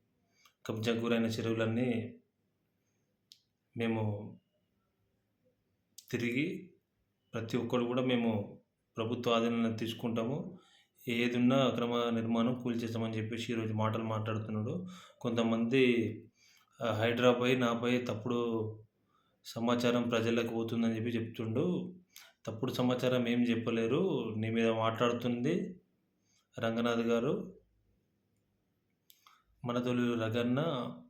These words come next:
బక్క జడిసన్న మాట్లాడుతున్నారు, నాలాంటి వాళ్ళు మాట్లాడుతున్నారు. మీరు చేసే పనులు అట్లున్నాయి కాబట్టి వాళ్ళు మాట్లాడుతున్నారు, మీరు పెద్దోళ్ళు కూల్చలేరు కాబట్టి వాళ్ళు అట్లా మాట్లాడుతున్నారు,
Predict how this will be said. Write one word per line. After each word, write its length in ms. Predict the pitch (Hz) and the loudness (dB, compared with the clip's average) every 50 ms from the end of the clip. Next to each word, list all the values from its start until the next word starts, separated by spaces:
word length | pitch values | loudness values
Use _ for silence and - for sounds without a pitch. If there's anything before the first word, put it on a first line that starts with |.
| _ 117 | _ -6
బక్క 220 | 113 127 131 131 | -4 -2 0 0
జడిసన్న 480 | 117 120 113 107 113 117 117 117 120 123 | 0 0 -2 -2 -2 -2 -2 0 0 0
మాట్లాడుతున్నారు, 680 | 120 117 117 113 113 113 110 110 - 120 110 110 143 | 2 2 0 0 -2 -4 -4 -4 -4 -6 -6 -4 0
నాలాంటి 400 | 139 120 113 113 117 113 113 113 | 2 4 4 4 4 4 2 0
వాళ్ళు 160 | 117 113 113 | 0 0 0
మాట్లాడుతున్నారు. 800 | 110 110 110 110 110 110 110 110 110 110 110 131 175 196 - - - - - - - - _ _ | 0 -2 0 -2 -2 -2 -2 -2 0 0 0 -2 -2 -4 -8 -10 -16 -20 -20 -20 -20 -20 _ _
మీరు 120 | 123 120 120 | -2 0 0
చేసే 320 | 113 113 117 117 113 135 | 2 0 0 0 0 -2
పనులు 320 | 123 127 123 120 123 123 123 | 0 0 0 2 4 4 2
అట్లున్నాయి 340 | 120 - 120 117 123 120 | 2 2 0 2 4 4
కాబట్టి 340 | 120 117 117 113 123 123 139 | 6 6 4 4 4 2 4
వాళ్ళు 180 | 131 123 117 117 | 4 4 4 4
మాట్లాడుతున్నారు, 600 | 117 113 110 110 120 110 104 - 113 113 117 135 | 2 2 0 0 -2 -4 -4 -4 -4 -2 -2 0
మీరు 220 | 139 127 117 113 110 | 2 0 0 0 -2
పెద్దోళ్ళు 480 | 120 110 113 120 120 120 120 120 120 | -2 -2 0 0 0 2 0 0 -2
కూల్చలేరు 400 | 127 117 117 123 117 117 117 117 | -4 -4 -2 0 0 0 0 2
కాబట్టి 360 | 113 113 113 113 117 117 117 | 4 4 4 4 2 0 2
వాళ్ళు 180 | 123 120 117 117 | 2 4 4 4
అట్లా 140 | 113 117 110 | 2 2 0
మాట్లాడుతున్నారు, 800 | 113 113 107 110 113 110 110 113 110 110 110 127 185 196 - | 0 0 -2 -2 -2 -2 -2 -2 -2 -2 -2 -2 -4 -4 -8